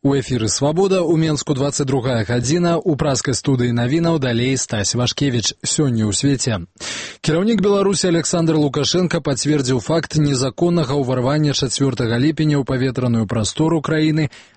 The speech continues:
замежнага лёгкаматорнага самалёта, заявіўшы, што службовыя асобы, якія не спынілі дадзеную акцыю, павінны панесці пакаранне. Гаворка ішла пра акцыю шведскіх актывістаў у падтрымку свабоды слова ў Беларусі.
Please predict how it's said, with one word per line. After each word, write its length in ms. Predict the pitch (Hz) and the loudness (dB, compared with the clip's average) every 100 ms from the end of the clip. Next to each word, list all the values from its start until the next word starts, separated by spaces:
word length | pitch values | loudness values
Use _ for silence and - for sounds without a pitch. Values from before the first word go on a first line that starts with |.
| - | -2
замежнага 640 | 127 151 180 156 160 143 | 0 2 2 2 2 2
лёгкаматорнага 880 | 135 143 - 131 120 131 123 123 123 | 0 0 -2 -2 0 0 0 0 0
самалёта, 640 | - 131 139 151 131 107 | 0 0 2 2 0 -4
заявіўшы, 560 | 95 104 107 151 139 147 | -6 -2 0 0 2 0
што 160 | - 131 | 0 -4
службовыя 640 | - 131 120 135 120 113 | -2 -2 0 0 0 0
асобы, 480 | 104 - 156 165 160 - - - | -2 0 0 2 0 -4 -12 -4
якія 320 | 139 127 160 | -4 0 0
не 160 | 156 143 | 2 0
спынілі 480 | - 135 131 131 123 | -2 0 0 0 0
дадзеную 560 | 117 107 107 107 107 | -2 0 2 2 2
акцыю, 400 | 147 - - 156 135 _ - | 0 -2 0 0 0 _ -4
павінны 400 | 127 127 131 123 | 0 0 0 0
панесці 480 | 135 120 101 - | 0 0 -2 -4
пакаранне. 720 | 98 95 123 127 127 113 98 82 - - - - - | -6 -2 0 0 2 0 -2 -6 -14 -12 -10 -12 -6
Гаворка 480 | 117 135 131 117 117 | -2 0 0 -2 -2
ішла 320 | 110 151 156 | -2 0 -2
пра 240 | - 139 143 | 0 -2 -2
акцыю 240 | - 135 | -2 0
шведскіх 480 | 117 131 117 - 101 | 0 0 -2 -2 -2
актывістаў 640 | 104 - 131 170 - 160 | -2 -2 0 0 0 -2
у 60 | 139 | 0
падтрымку 480 | 135 - 156 156 151 | -2 0 0 2 0
свабоды 640 | - 123 107 123 139 135 | 0 -2 0 0 2 0
слова 480 | - 127 123 120 120 | 0 0 0 0 -2
ў 240 | - 127 | -2 -4
Беларусі. 800 | 104 107 117 131 135 - 120 87 | 0 0 2 2 0 0 -2 -4